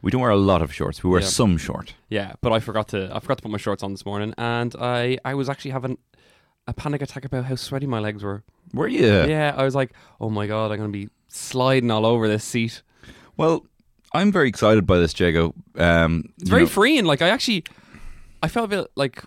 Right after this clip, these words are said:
Speaker 2: restrained, and then as soon as my pants came off, I was like, "All right, I, I have a lot more ideas."
Speaker 1: I want to wear much shorter. Um, what? Sorry, what? What new ideas do you have?
Speaker 2: I don't know. I just think that, like,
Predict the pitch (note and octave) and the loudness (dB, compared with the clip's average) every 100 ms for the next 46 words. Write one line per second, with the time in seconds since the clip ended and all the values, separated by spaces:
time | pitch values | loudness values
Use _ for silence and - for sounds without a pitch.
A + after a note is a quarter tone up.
0 | - B2 - C3 D3 E3+ A2 G2+ - _ | -6 -4 -2 0 2 2 0 -4 -8 _
1 | _ A#2 A#2+ B2+ B2+ C#3+ A#2+ B2+ C3 C3 | _ -4 -2 -2 -2 -2 -2 -2 -4 -2
2 | A2+ G#2 G#2 G#2 G#2 D3 E3 G#2+ A2+ B2 | -2 -2 -2 -4 -6 -6 -4 -4 -4 -6
3 | C3 _ _ _ _ _ A#2+ B2+ C3 A#2+ | -8 _ _ _ _ _ -6 -4 -2 -2
4 | A2+ A#2 C3 A2+ - G2 A2+ A2+ G2+ F2 | -2 -2 -2 -4 -6 -2 0 2 0 0
5 | E2 E2+ F#2+ G#2 - - - - F#2+ F2 | 0 2 2 0 -4 -14 -14 -6 0 0
6 | E2 D#2+ D#2 D2+ - - D2+ D2+ D2 D2 | 2 0 2 0 -4 -8 -2 0 2 2
7 | C#2+ C#2+ C#2+ - - G#2+ D3 - B2+ B2 | 2 0 -4 -8 -8 -4 -4 -4 -2 0
8 | C3+ C3 C3+ B2+ A#2 A#2 A2+ - E2+ E2+ | 0 -2 -2 -2 -2 0 -2 -2 -2 -4
9 | - - C4+ D#4+ E4 G#3+ A3+ - A3+ D3+ | -6 -10 -8 -6 -6 -6 -8 -10 -10 -10
10 | B2+ G#2+ - | -8 -10 -12